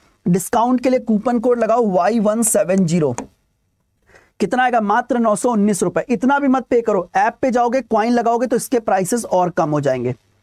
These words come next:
जैसे ही ऐप पे जाके कॉइन लगाओगे, तो इसके प्राइस और कम हो जाएंगे, ठीक है? और ये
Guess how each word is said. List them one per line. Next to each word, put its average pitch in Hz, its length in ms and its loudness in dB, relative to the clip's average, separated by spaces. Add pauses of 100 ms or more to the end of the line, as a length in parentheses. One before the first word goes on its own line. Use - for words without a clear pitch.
(400)
जैसे 214 380 0
ही 294 80 2 (120)
ऐप 220 280 0
पे 262 80 2
जाके 220 320 0
कॉइन 226 320 0
लगाओगे, 214 380 2
तो 254 100 -6
इसके 240 320 -2
प्राइस 226 480 -2
और 196 180 0
कम 190 220 -2
हो 160 120 0
जाएंगे, 131 300 -2
ठीक 196 220 -2
है? 262 120 0 (680)
और 214 140 0
ये 262 340 2